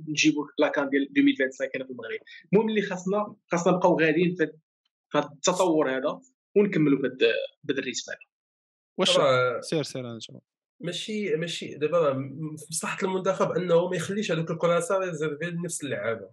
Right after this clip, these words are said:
Speaker 3: يعني أنا مثلًا عيطت لحمد الله ولا عيطت للزروري دابا، نقدر التجمع الجاي ما نعيط لهمش، ما نعيط لشي واحد بلاصتهم.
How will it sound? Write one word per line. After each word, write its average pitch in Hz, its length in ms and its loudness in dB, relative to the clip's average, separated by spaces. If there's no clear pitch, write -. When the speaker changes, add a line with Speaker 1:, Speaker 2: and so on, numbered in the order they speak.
Speaker 3:
يعني 127 500 -4
أنا 143 140 4
مثلًا 147 280 2
عيطت 131 540 -2
لحمد 131 260 -6
الله 127 380 2
ولا 120 140 0
عيطت 123 460 -4
للزروري 123 540 -2
دابا، 165 440 0
نقدر 226 140 4
التجمع 202 420 2
الجاي 165 300 2
ما 247 120 -2
نعيط 170 260 0
لهمش، 139 320 -4
ما 131 100 -4
نعيط 135 140 -4
لشي - 180 -8
واحد 117 220 0
بلاصتهم. 127 600 -4